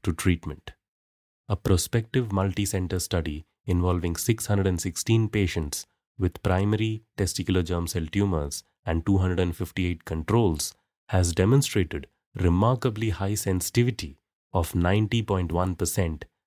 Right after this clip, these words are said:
and specificity of ninety-four percent of microRNA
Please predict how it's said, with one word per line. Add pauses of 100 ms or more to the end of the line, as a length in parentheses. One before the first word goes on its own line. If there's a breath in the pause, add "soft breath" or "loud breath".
and
specificity (320)
of
ninety-four
percent (640)
of (220)
microRNA